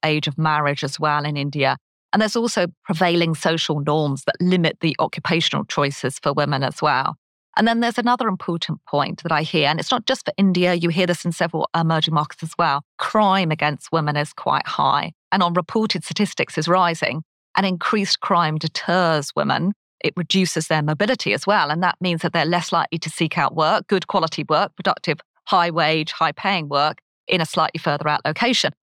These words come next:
They may also be deterred from getting education if that requires leaving the home, moving around, et cetera, if crime levels are high. So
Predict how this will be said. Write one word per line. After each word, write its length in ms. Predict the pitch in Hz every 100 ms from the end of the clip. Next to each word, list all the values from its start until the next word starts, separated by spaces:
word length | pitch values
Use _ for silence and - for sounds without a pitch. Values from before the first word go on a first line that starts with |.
| -
They 80 | 185
may 220 | 185 180
also 260 | 180 165
be 160 | 151 147 -
deterred 480 | 156 160 151 147
from 100 | 185
getting 220 | 160 165 151
education 540 | 139 160 214 208 151
if 100 | 143
that 160 | 175 -
requires 600 | 165 - 160 147 147 147 - _ _
leaving 360 | 160 170 156 151
the 80 | 151
home, 360 | 160 151 147
moving 340 | 160 156 156 151
around, 340 | 151 143 147
et 120 | -
cetera, 320 | 156 - - - -
if 140 | - -
crime 280 | 170 151
levels 300 | 143 143 143
are 40 | 147
high. 280 | 165 143 143
So 160 | 175